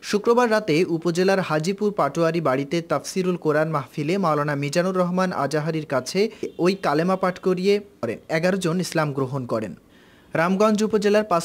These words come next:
নম্বর চণ্ডীপুর ইউনিয়ন পরিষদ মেম্বার মোহাম্মদ ইব্রাহিম মিয়া জানিয়েছেন, মনির হোসেন ইসাপুর ইউপির সংরক্ষিত মেম্বার ফাতেমা বেগমের বড় ছেলে এবং দক্ষিণ নারায়ণপুর আব্দুল হাই ডাক্তার বাড়ির মুজিবুল হকের ছেলে হলেও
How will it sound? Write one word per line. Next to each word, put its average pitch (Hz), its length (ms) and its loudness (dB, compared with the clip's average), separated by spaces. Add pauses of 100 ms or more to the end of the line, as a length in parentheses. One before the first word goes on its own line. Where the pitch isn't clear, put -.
নম্বর 185 260 2
চণ্ডীপুর 185 580 0
ইউনিয়ন 170 340 0
পরিষদ 156 420 -2
মেম্বার 135 400 0
মোহাম্মদ 156 400 -2
ইব্রাহিম 151 400 -2
মিয়া 175 200 2
জানিয়েছেন, 156 580 0 (420)
মনির 190 300 4
হোসেন 220 420 -2
ইসাপুর 196 560 -2
ইউপির 165 320 0
সংরক্ষিত 156 600 -4
মেম্বার 135 460 0 (400)
ফাতেমা 196 400 0
বেগমের 170 400 0 (200)
বড় 139 240 4
ছেলে 190 300 0
এবং 151 360 0
দক্ষিণ 165 480 0 (340)
নারায়ণপুর 190 640 0
আব্দুল 147 300 -2
হাই 170 260 -2
ডাক্তার 175 360 0
বাড়ির 170 420 2
মুজিবুল 175 440 -2
হকের 156 380 -4
ছেলে 196 260 0
হলেও 175 320 0